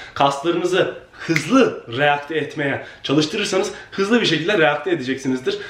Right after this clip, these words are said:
maçta da. Dediğim gibi kontrolsüz güç, güç değildir.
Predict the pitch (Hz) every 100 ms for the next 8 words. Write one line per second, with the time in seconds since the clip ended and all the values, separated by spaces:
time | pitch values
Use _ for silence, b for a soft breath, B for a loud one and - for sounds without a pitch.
0 | B - 151 147 143 123 95 B B 143
1 | 196 185 123 101 - - - 143 143 180
2 | 175 170 196 190 233 - 143 175 170 -
3 | 143 170 151 127